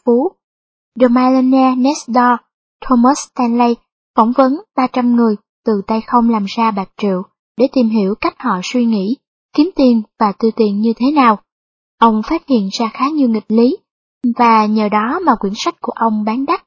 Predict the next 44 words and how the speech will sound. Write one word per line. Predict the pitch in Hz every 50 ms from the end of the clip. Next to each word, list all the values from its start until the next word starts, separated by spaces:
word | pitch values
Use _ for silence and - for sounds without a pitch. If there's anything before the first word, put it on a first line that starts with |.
| _
như | 277 262 254
loại | 233 214 185 175 -
cổ | - 202 214 - _
phiếu | - 240 247 311
đang | 339 302 240 220
lên | 220 220 208 208
giá. | 202 214 214 220 240 302 - - _ _ _ _ _ _ _ _ _ _ _
Stanley | - - _ - 254 240 233 233 226 214 -
cho | - 220
biết, | 214 214 262 311 381 - - - _ _ _ _ _ -
có | - 359 370 349
người | 294 262
lương | 233 220 247 240 226
cao | - 247 226 226
chót | - - 311 370 - _
vót, | 302 285 330 403 - _ _ _ _ _ _ - -
thay | 254 233 226
xe | - - 233 226 - -
xịn | 233 208 180
như | 185 202 220 220
thay | - - 226 220
áo, | - 214 208 226 285 - - - - - _ _ _ _ -
khoác | - 392 -
lên | 320 294 269 254
người | 247 240 226 220
những | 214 220 240
bộ | 247 214 185 -
cánh | - 220 254 302 302
mốt | 320 359 - -
nhất, | 349 392 427 - - - - _ _ _ _ _
và | 262 233 208 - -
có | 294 320 -
vẻ | 247 196 185
như | 220 240 247 240 233 220 220
không | - - 233 214 208 -
có | 262 -
cách | - 339 - -
nào | 269 240 214 196
tiêu | - - 226 214
hết | 208 233 302 - -
tiền. | - 254 240 226 202 - _ _ _ _ _ _ _ _ _ _ _ _ -
Nói | 220 262 277
âm | 254 233 220 220
thay, | - - 240 240 240 226